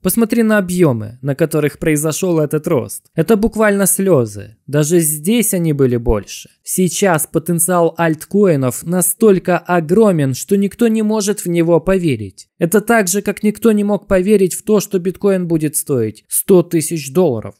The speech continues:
Но сегодня от этой отметки нас отделяет всего лишь шесть тысяч долларов. Я просто хочу, чтобы как можно больше людей сейчас осознало. Альткоины готовят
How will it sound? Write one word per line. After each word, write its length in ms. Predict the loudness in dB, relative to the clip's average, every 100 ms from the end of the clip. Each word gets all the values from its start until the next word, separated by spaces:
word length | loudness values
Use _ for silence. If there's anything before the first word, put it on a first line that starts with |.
| _
Но 140 | 0
сегодня 540 | 0 0 0 0 -2 -6
от 280 | -4 -4 -2
этой 260 | 0 -2
отметки 460 | -2 -4 -4 -4 -4
нас 220 | -4 -4
отделяет 440 | -4 -4 -2 -2
всего 340 | -4 -8 -2 0
лишь 260 | 0 -4 -14 _ _
шесть 540 | -6 -2 -2 -4 -4
тысяч 480 | 0 0 -2 -6 0
долларов. 540 | 2 2 0 -4 -12 _ _ 0
Я 180 | 2 4
просто 360 | 2 0 0
хочу, 340 | -2 -2 0 0
чтобы 420 | 0 0 0 0
как 200 | 0 0
можно 340 | 2 2 2 2
больше 460 | 4 4 4 2
людей 340 | 0 2 0 0
сейчас 600 | -2 -2 0 0 0 -4
осознало. 920 | -4 0 2 2 2 2 0 -4 -12 -2
Альткоины 880 | 2 2 2 2 4 6 6 2
готовят 680 | 2 0 2 2 4 0 -2